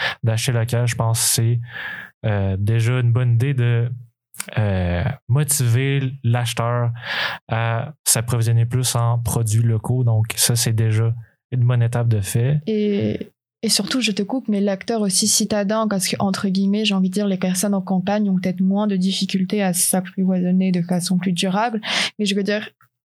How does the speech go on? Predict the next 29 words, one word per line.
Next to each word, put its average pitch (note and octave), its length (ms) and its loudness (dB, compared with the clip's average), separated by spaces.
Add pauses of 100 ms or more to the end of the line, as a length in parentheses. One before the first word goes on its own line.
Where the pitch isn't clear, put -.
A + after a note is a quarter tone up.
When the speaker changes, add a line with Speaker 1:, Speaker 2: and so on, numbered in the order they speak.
Speaker 2:
en, G3 400 0 (180)
en G3+ 100 0
ville, A3+ 320 0
il G3+ 100 2
est F#3 60 0
parfois F#3+ 320 -2
complexe G#3 460 -2
de F#3+ 100 2
trouver F#3+ 300 0
justement F#3+ 360 0
des F#3 80 0
choses F#3 300 0
locales G3+ 500 -2 (360)
ou G#3+ 40 -2
des G3 120 0
choses A3+ 200 0
justement G3+ 380 -2
qui G#3+ 100 -4
répondent G3+ 340 0
aux F#3+ 80 2
besoins F#3 460 0
de, F#3 200 0 (440)
de G3+ 60 -2
trouver G#3 300 -2
des F#3+ 100 0
choses F#3 300 0
bio G#3+ 340 0
et G3+ 80 0
durables. G3 580 -2